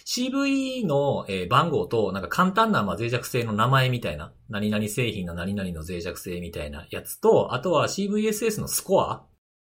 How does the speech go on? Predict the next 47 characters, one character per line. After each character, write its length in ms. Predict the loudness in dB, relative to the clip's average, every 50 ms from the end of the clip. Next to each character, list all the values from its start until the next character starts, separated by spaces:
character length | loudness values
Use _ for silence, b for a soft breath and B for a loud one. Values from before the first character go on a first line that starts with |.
| _ _ -2
が 220 | 2 4 4 4 2
一 200 | 0 0 2 2
覧 140 | 2 2
で 80 | 2 0
書 100 | 0 0
か 100 | 0 -2
れ 80 | -2 -2
て 140 | -2 -2
あ 60 | -2 -2
っ 100 | -4 -6
た 100 | -8 -8
ん 60 | -8
で 80 | -8
す 120 | -10 -12 -12
よ。 140 | -14 -14 -16 _ _ _ _ _ _ _ _ _ _ _ -14
で、 80 | -6
こ 120 | 0 2 4
れ 80 | 4
で 100 | 6 6
も 140 | 4 4 2
見 160 | 2 0 2
て 80 | 4 6
わ 140 | 4 6 8
か 100 | 8 6
る 120 | 6 6
か 140 | 6 4 4
っ 180 | 2 0 -6
て 80 | -8 -6
思 140 | -6 -6 -10
っ 80 | -10
て、 300 | -10 -8 -8 -8 -8 -12 _ _ _ _ _ _ _ _ _ _ _ -10
な 100 | -8 -8
ん 20 |
か 60 | -8 -4
ピ 140 | -2 -2 0
ン 40 | 0
と 100 | 0 0
こ 120 | 0 2
な 100 | 4 4
い 80 | 4 2
じ 80 | 0
ゃ 40 | -6
な 40 | -10
い 40 | -12
で 60 | -14
す 80 | -14
か。 160 | -14 -14 -16